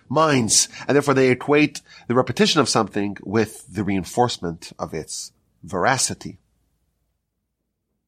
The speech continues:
Rambam has a beautiful line. He says that if I could have, if I could have condensed everything I wanted to say into one line, into one book, into,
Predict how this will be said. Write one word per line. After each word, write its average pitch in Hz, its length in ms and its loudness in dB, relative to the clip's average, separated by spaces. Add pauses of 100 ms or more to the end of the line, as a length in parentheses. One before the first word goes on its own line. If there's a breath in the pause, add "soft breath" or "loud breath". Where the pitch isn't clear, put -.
(200)
Rambam 113 460 0 (160 soft breath)
has 95 160 -2
a 87 40 -8
beautiful 107 280 2
line. 107 100 4
He 92 60 0
says 98 180 -4
that 92 100 -6
if 85 120 -8
I 135 100 2
could 143 160 -2
have, 110 100 -4
if - 800 -20
I 247 60 4
could 302 120 0
have 170 120 -4
condensed 135 560 0 (360)
everything 143 260 2
I 127 40 2
wanted 135 180 2
to 113 60 2
say 135 300 2
into 107 180 0
one 110 240 0
line, 135 280 4
into 107 140 -2
one 113 160 2
book, 147 300 2
into, 101 340 -2